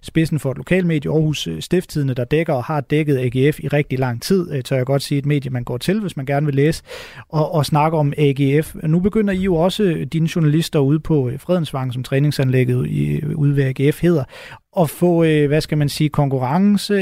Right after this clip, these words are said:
eller selskab af nogle, øh, fanmedier, altså nogle frivillige kræfter, der driver de her, øh, primært, øh, podcast. Er det en udfordring for jer?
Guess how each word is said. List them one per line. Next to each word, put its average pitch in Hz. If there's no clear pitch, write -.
eller 131
selskab 160
af 139
nogle, 143
øh, 135
fanmedier, 131
altså 143
nogle 139
frivillige 185
kræfter, 160
der 131
driver 135
de 123
her, 123
øh, 127
primært, 131
øh, 131
podcast. -
Er 131
det 160
en 196
udfordring 180
for 151
jer? 143